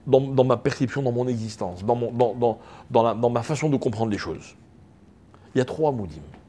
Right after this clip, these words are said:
Torah, Avoda, Gemilut Chasadim. D'accord ?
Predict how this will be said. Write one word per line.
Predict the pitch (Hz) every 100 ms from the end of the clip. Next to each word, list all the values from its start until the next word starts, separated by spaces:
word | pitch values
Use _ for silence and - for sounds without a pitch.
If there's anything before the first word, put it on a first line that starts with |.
| - - - - - - -
Torah, | 165 147 156 196 220 - - - - - - - - -
Avoda, | 127 127 113 120 135 - - - _ - - -
Gemilut | 117 120 107
Chasadim. | 101 90 - - - - - - - - - - - - -
D'accord ? | 110 123 120